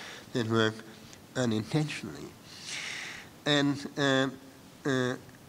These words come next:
first, I would accept that. It is, of course, clear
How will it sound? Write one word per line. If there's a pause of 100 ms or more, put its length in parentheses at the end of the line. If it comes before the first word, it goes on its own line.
first, (200)
I
would (380)
accept
that.
It
is, (680)
of (140)
course, (100)
clear